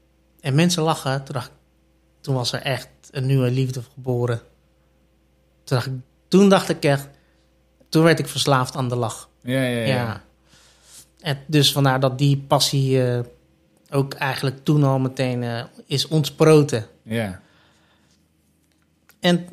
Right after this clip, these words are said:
Speaker 1: eigenlijk ben ik nu die twee, eh, aan, probeer ik het een beetje te combineren om, eh,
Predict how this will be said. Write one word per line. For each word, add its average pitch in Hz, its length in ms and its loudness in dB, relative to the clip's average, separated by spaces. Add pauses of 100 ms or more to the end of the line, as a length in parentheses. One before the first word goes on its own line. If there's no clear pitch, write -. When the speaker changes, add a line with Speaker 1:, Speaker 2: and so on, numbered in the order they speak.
Speaker 1:
eigenlijk 185 320 0
ben 170 100 6
ik 160 120 4
nu 170 160 6
die 156 160 2
twee, 139 500 4
eh, 127 200 0 (880)
aan, 139 480 -2 (100)
probeer 156 240 4
ik 147 60 4
het - 80 -12
een 156 60 -8
beetje 147 260 2
te - 80 -16
combineren 147 640 4 (140)
om, 143 260 0
eh, 135 240 0